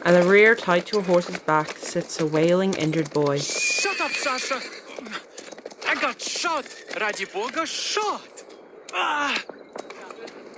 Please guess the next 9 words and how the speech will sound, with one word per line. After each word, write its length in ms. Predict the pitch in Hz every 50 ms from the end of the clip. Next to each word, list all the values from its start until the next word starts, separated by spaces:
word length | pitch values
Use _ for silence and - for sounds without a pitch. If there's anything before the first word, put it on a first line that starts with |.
| - - - -
Больно! 600 | - 392 370 330 320 302 302 277 277 262 277 262 - - - - - - - - - - - - - - - - - - - - - -
Я 120 | 392 359
больше 360 | 302 285 359 330 277 - - 330
никогда 480 | 294 294 277 - 349 349 - - 370 339
не 120 | 330 302
смогу 400 | 269 - - 330 269 269 277 294
ходить! 600 | - - 302 277 254 262 269 220 233 - - - - - - - - - - - - - - - - -
Poor 140 | - 139
guy. 480 | 202 165 143 131 127 127 131 139 156 175